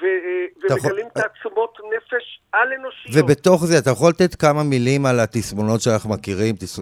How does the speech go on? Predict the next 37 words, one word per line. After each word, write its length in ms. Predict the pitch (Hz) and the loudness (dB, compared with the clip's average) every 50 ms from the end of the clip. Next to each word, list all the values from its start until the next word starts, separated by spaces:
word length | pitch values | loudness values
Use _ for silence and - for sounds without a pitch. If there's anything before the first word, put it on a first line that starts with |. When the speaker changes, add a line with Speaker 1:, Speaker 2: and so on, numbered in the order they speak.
| - 104 | -4 -2
Speaker 2:
אה, 120 | 107 101 | -2 -2
תסמונת, 520 | 92 - 87 80 95 104 101 98 92 - | -2 -6 -10 -8 -4 -4 -4 -4 -4 -4
אה, 160 | 107 101 98 95 | -4 -2 -2 -4
סטוקהולם, 500 | 90 - - 120 110 98 - 113 107 101 95 | -6 -2 0 0 0 2 2 0 0 0 -2
תסמונת 480 | 98 92 - - 104 101 98 92 - | -6 -8 -6 -4 -2 -2 -2 -4 -4
לימה? 360 | 107 110 120 120 117 113 110 104 - - _ _ - - _ _ _ _ _ _ _ _ _ _ _ _ | -2 0 0 2 2 2 0 0 -2 -6 _ _ -20 -20 _ _ _ _ _ _ _ _ _ _ _ _
Speaker 1:
תראה, 320 | - 190 165 180 - 170 | -6 -4 -4 -2 -2 -4
אני, 160 | 196 226 233 208 | -4 -6 -6 -8
אני, 140 | 226 233 233 233 - - 226 214 - | -6 -4 -4 -6 -4 -6 -8 -8 -8
אני 160 | 214 - 240 - | -10 -12 -12 -10
אתן 160 | - 262 254 | -8 -8 -6
רק, 240 | 247 240 226 226 - 233 233 - _ - 190 | -4 -6 -6 -8 -8 -10 -12 -12 _ -8 -6
ממש 280 | 214 208 226 233 233 233 | -4 -2 -2 -4 -4 -6
בקצרה, 280 | 233 - - 226 220 220 | -10 -6 -4 -4 -2 -2
כי 100 | - 208 | -2 -4
אני 100 | 196 190 | -4 -2
לא 60 | 220 | -4
רוצה 240 | 226 247 - - 214 | -4 -6 -8 -10 -12
להיכנס 320 | 202 - - - 185 185 156 | -14 -12 -10 -10 -4 0 2
Speaker 2:
כן. 140 | 131 113 101 | 2 2 2
Speaker 1:
לשם, 180 | 95 95 175 170 | -2 -4 -6 -6
אני, 140 | 170 180 180 175 - - | -8 -10 -10 -10 -8 -6
אני 140 | 208 208 220 214 | -6 -6 -6 -4
אתן 80 | - 220 220 220 214 202 180 | -4 -4 -2 -2 -6 -8 -10
משהו 260 | 165 - - - 151 | -14 -12 -12 -12 -14
אחר. 160 | - - - _ _ _ | -14 -16 -20 _ _ _
תראה, 180 | - 147 127 - _ _ _ _ _ - | -20 -20 -20 -20 _ _ _ _ _ -8
יש 280 | 170 190 220 226 - - | -2 -2 -2 -2 -2 -6
את 80 | 226 - | -12 -12
גברת 380 | - 160 185 185 185 180 180 | -6 -4 -4 -4 -4 -4 -6
ליפשיץ 440 | 170 175 170 - - - 190 185 180 _ | -6 -6 -6 -8 -10 -14 -16 -16 -18 _
שהיא 260 | - - - 160 156 165 165 | -20 -14 -12 -10 -10 -10 -10
התראיינה. 480 | - 156 156 151 147 147 139 135 131 123 110 - _ _ _ _ _ _ - | -12 -8 -6 -6 -6 -6 -10 -12 -12 -14 -14 -18 _ _ _ _ _ _ 0
Speaker 2:
בדיוק, 320 | 107 127 131 107 120 104 | 2 2 4 4 4 2
Speaker 1:
גברת 140 | - - - - | 2 2 -2 -2
Speaker 2:
ב-, 40 | - | -4
Speaker 1:
ליפשיץ, 400 | - - - - - - 220 - | -6 -6 -8 -12 -18 -18 -18 -20